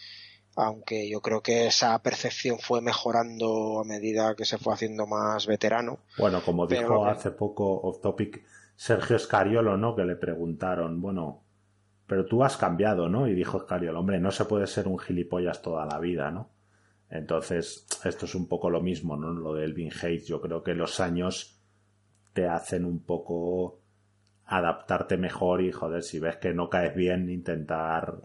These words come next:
Speaker 2: intentar mejorar esa percepción, ¿no?
Speaker 1: Sí, no,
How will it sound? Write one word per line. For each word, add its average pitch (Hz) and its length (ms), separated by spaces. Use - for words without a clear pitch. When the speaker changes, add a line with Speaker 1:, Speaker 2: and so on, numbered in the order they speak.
Speaker 2:
intentar 85 480
mejorar 90 420
esa - 240
percepción, 90 640
¿no? - 160
Speaker 1:
Sí, 98 340
no, 101 160